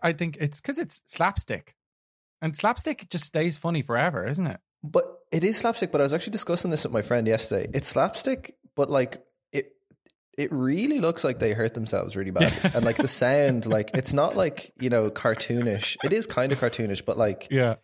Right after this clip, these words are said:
Speaker 2: it really looks like when they fall down the stairs, or, like, there's a bit where one of them gets hit in the head with an iron and, like,
Speaker 1: Yeah, God.
Speaker 2: other stuff. And, like, it really looks really sore. So I
Speaker 1: Mm.
Speaker 2: think
Speaker 1: Yeah.
Speaker 2: that makes it not super kiddie kind of.
Speaker 1: Mm.
Speaker 2: And I think the later Home Alone films,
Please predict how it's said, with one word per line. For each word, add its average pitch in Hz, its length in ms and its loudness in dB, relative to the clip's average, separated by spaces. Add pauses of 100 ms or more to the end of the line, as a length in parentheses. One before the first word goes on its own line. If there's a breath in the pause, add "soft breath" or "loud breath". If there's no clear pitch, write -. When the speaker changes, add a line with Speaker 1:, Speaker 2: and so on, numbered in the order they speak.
(460)
Speaker 2:
it 143 140 0
really 165 440 0
looks 127 460 0
like 117 180 2
when 131 100 0
they 120 100 2
fall 139 260 2
down 170 100 2
the 143 80 0
stairs, 117 440 2
or, 104 40 -2
like, 95 140 0
there's 110 140 -8
a 113 40 -4
bit 127 240 0
where 143 120 2
one 127 80 0
of 117 40 -2
them 117 80 0
gets 110 240 -2
hit - 200 -4
in 107 60 -6
the 117 60 -2
head 107 140 2
with 104 80 -4
an 92 80 -4
iron 104 400 0
and, 101 120 -4
like, 131 100 0
Speaker 1:
Yeah, 131 520 4 (120)
God. - 520 -6
Speaker 2:
other 139 160 2
stuff. 131 460 0 (180)
And, 135 120 -4
like, 127 320 -2
it 139 120 0
really 156 360 0
looks 139 260 0
really 120 240 0
sore. 120 480 2
So 117 180 6
I 110 40 4
Speaker 1:
Mm. 110 40 0
Speaker 2:
think - 420 -8
Speaker 1:
Yeah. 117 220 2
Speaker 2:
that 127 160 4
makes 147 300 0
it - 160 -4
not 113 420 0 (520)
super 117 480 -2
kiddie 117 440 0
kind 139 280 -2
of. 143 180 -2
Speaker 1:
Mm. 123 300 2
Speaker 2:
And 139 100 4
I - 20 0
think 175 200 -2
the 165 60 0
later 127 320 4
Home 131 180 2
Alone 113 240 4
films, 107 440 -2